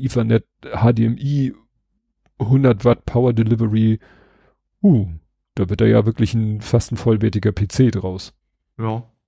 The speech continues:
Speaker 2: Ja. Wobei du kannst auch diese ganzen, ne, kann man ja diese ganz normalen U-S-B-C, äh,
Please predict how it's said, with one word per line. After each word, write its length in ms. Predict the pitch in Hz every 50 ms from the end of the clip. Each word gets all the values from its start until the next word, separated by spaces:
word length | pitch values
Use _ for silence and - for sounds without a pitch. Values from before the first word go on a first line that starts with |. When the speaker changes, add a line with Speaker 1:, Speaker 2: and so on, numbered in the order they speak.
| _ _ _ _ _ _ _ _ _ _ _ _
Speaker 2:
Ja. 180 | - 104 87 - _ _ _ _ _ _ _ _
Wobei 180 | - 110 110 110
du 80 | 113
kannst 180 | - - 123 -
auch 80 | 110 95
diese 180 | 98 101 101
ganzen, 260 | - 117 107 - - 117
ne, 100 | 123 120 - -
kann 140 | - 120
man 160 | 95 95 95 92
ja 120 | 90 85
diese 200 | 82 92 90 95
ganz 180 | - 101 98 -
normalen 540 | 120 107 101 95 95 95 92 92 95 95 -
U-S-B-C, 920 | 117 113 107 - - - 110 87 - - - 110 104 101 98 95 92 -
äh, 400 | - - - 71 73 67 62